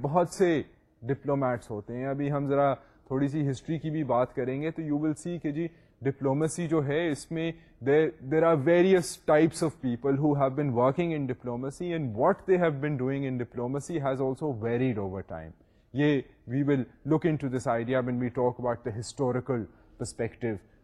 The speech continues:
on diplomacy. But essentially, for now, it is useful for us to realize کہ جی basically ڈپلومسی کا جو آئیڈیا ہے وہ perpetuation of national interest کا آئیڈیا ہے. We are essentially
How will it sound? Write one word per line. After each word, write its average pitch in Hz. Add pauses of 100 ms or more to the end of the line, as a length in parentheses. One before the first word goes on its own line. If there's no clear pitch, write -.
on 113
diplomacy. 92 (360)
But 127
essentially, 175 (260)
for 139
now, 143 (220)
it 139 (840)
is 135
useful 170
for 147
us 131
to 135
realize 123
کہ 135
جی 131 (140)
basically 131 (320)
ڈپلومسی 135
کا 139
جو 127
آئیڈیا 117
ہے 117 (300)
وہ 139 (140)
perpetuation 143
of 131
national 113
interest 104
کا 104
آئیڈیا 85
ہے. 95 (380)
We 120
are 131
essentially 139